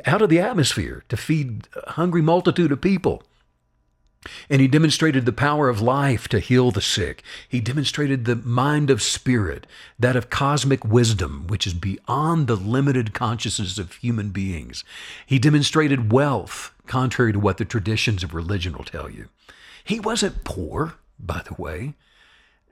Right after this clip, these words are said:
I mean, in fact, he had so much wealth that he had this treasurer following him around carrying a box of all of his money.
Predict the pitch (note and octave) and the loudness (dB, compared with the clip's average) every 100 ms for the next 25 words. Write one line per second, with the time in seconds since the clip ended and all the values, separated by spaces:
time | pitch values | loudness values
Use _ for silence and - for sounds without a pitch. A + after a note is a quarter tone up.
0 | - C#3+ C#3 C3+ D3+ D3 G#3 F#3 E3+ - | -12 -4 -4 -2 -6 -2 0 0 0 -2
1 | C3 F3+ D#3 - A#2 C#3+ C3+ C3 C#3 C#3 | -2 -2 -2 -2 -2 0 0 0 2 0
2 | B2+ A#2+ - C#3 C#3+ G#2+ E2+ - G#2+ A#2+ | -2 -4 0 0 2 0 -2 0 2 2
3 | A2 G#2 A#2 A2+ A#2+ A2 G2 D#2 F#2 F#2 | 0 0 -2 -2 -2 -2 -2 -2 -2 -2
4 | - - F2+ F#2+ F#2 E2+ G2 F#2+ C#2+ A#1+ | -6 -8 -6 -6 -6 -8 -10 -10 -10 -16